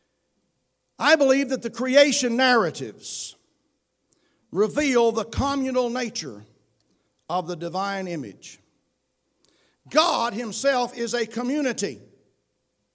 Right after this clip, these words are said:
Think about it now. God, there is one being of substance in God. God is one.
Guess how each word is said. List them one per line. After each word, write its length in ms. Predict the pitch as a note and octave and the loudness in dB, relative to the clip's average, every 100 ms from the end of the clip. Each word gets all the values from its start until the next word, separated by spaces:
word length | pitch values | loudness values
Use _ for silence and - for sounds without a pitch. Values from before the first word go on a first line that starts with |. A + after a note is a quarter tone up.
| _ _ _ _ _ _ _ _ _ _ _ _ _ _ _ _ A#3+ | _ _ _ _ _ _ _ _ _ _ _ _ _ _ _ _ -12
Think 160 | C4+ | -8
about 240 | A3 G3 D#3+ | -2 -2 -2
it 100 | D#3 | -8
now. 300 | D3+ G#2+ - _ _ _ _ _ _ _ _ _ _ _ _ _ _ _ _ _ _ | -12 -12 -18 _ _ _ _ _ _ _ _ _ _ _ _ _ _ _ _ _ _
God, 680 | B2+ B3 D4 A3+ A3 C4+ A3+ - - | -2 2 4 4 2 2 -2 -12 -8
there 200 | G#3 A3+ | -4 -2
is 220 | A3+ E3+ | -2 -4
one 580 | E3 B3 D4 D4 C#4+ A3+ - D3+ | 0 2 4 2 -2 -4 -10 -6
being 500 | C#4 A3+ G3+ A3 A3 | -4 -2 -2 -4 -4
of 220 | G3+ G#3 | -4 -2
substance 840 | - A#3 A3+ - C3 - - - - _ _ _ _ _ _ _ _ - | -2 -2 -2 -6 -12 -18 -18 -18 -20 _ _ _ _ _ _ _ _ -12
in 200 | G3+ F#3+ | -6 0
God. 380 | F#3+ E3 G#2 - _ _ _ _ _ _ _ _ _ _ _ _ _ _ | 2 2 -2 -12 _ _ _ _ _ _ _ _ _ _ _ _ _ _
God 360 | C#3 G3 G3+ G#3 | 0 2 4 4
is 200 | A#3 G#3+ | 2 2
one. 360 | C#4+ D4+ F#3+ | 4 4 2